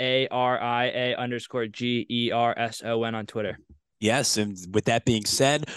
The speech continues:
Speaker 2: we speak to her right now on the Midweek Podcast. Hope you guys enjoy as we preview the biggest series of the weekend, number six Vanderbilt hosting number three, the reigning champs in Ole Miss. Right now, we talk to Aria Gerson, the Vanderbilt beat writer for the Tennessean.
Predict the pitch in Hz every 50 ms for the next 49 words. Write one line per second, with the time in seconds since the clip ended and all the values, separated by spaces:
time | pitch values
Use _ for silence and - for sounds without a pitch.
0 | - - - 101 - - - - 151 143 - - 123 113 135 123 113 110 127 156
1 | 156 139 143 160 165 156 143 135 123 120 127 127 117 120 117 - - 147 143 151
2 | 143 - 165 151 151 135 - - 151 135 127 123 120 127 120 110 113 110 110 120
3 | 147 147 147 143 143 135 - - - - - 107 110 104 - - 147 139 127 120
4 | 131 120 117 123 156 160 175 - - 190 185 180 175 - 185 160 170 180 196 -
5 | - 151 131 123 120 120 - - - - - - 104 104 110 110 - 143 131 -
6 | - 135 139 147 135 127 110 123 117 113 110 - - - _ - 120 110 107 -
7 | - 120 120 110 107 104 104 117 113 - 107 110 110 110 110 104 107 101 107 113
8 | 113 - 107 101 107 101 - - 117 110 104 104 101 104 104 104 95 - - -
9 | - 110 98 113 120 123 110 131 135 143 151 139 123 - - 143 135 131 - 131
10 | 110 123 135 151 156 160 170 160 143 170 175 180 - - 147 135 127 - - -
11 | - _ - 117 110 104 92 - 123 127 156 151 147 139 156 147 123 143 147 120
12 | 131 131 123 120 120 - 120 110 110 - - 120 117 110 - - 117 98 85 78
13 | 80